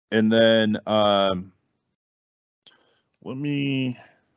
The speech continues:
see if you got, we got a couple more minutes, right?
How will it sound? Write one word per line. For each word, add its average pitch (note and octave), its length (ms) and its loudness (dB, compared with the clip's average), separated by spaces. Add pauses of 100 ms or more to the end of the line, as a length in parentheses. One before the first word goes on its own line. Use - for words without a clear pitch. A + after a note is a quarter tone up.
(220)
see A1+ 880 -12
if - 140 -14
you A2 80 -6
got, G#2 420 0 (200)
we A2 100 -8
got A2+ 120 2
a G#2 40 -2
couple G2 260 -6
more F#2 160 -4
minutes, E2 260 -6
right? G2 220 -4